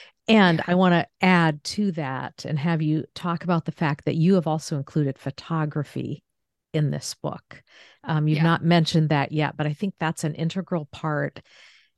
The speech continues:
Speaker 1: and absolutely beautiful and
Speaker 2: Mm.
Speaker 1: important. Um, but why was it important to you?
Speaker 2: Yeah. So in, this is, this book is full color,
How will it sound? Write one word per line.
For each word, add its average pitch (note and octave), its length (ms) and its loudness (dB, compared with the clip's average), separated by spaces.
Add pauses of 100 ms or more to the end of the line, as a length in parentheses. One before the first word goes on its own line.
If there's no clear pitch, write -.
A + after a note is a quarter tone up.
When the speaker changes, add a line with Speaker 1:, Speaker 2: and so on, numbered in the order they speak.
(120)
Speaker 1:
and D#3 380 -2
absolutely E3+ 760 -4 (100)
beautiful D#3+ 840 -2
and D#3+ 180 -2
Speaker 2:
Mm. D#3 40 0
Speaker 1:
important. D3+ 920 -2 (480)
Um, D#3+ 200 0
but F3 140 2
why G3+ 300 4
was F#3+ 260 2
it E3+ 100 4
important D#3+ 420 0
to E3 80 -4
you? C#3+ 500 -4 (800)
Speaker 2:
Yeah. A3 380 2
So G#3+ 560 2 (720)
in, A3 340 0
this B3 180 0
is, G#3 200 -4
this - 180 -6
book G#3+ 220 -6
is F#3+ 240 -4
full F3+ 460 -2
color, F3 560 -4